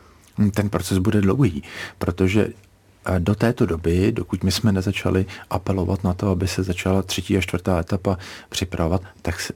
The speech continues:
tak ta stavba stála. To znamená, v tuto chvíli budou, už jsou objednány na třetí a čtvrtou etapu posudky, které budou po-, eh,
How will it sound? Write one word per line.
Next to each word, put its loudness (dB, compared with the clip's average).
tak -10
ta -16
stavba -4
stála. -2
To 2
znamená, 2
v -10
tuto 0
chvíli 2
budou, 2
už 4
jsou 0
objednány 2
na -2
třetí -4
a -4
čtvrtou -2
etapu -2
posudky, 0
které 2
budou 4
po-, -2
eh, 4